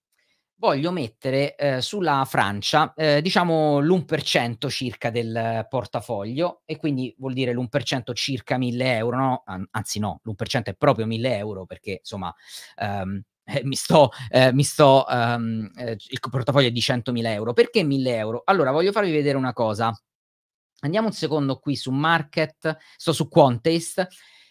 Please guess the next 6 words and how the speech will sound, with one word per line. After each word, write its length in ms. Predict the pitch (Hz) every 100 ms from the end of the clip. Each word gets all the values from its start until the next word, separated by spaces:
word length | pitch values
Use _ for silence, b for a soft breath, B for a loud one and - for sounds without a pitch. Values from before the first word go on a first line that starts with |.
| b
e 240 | 170 175 -
andiamo 640 | 160 175 180 165 175 170
sui 880 | 147 - 143 147 147 147 147 139 135
countries, 680 | 151 107 113 165 185 - 180
sui 500 | - 139 131 120 113
paesi. 600 | 131 113 101 104 156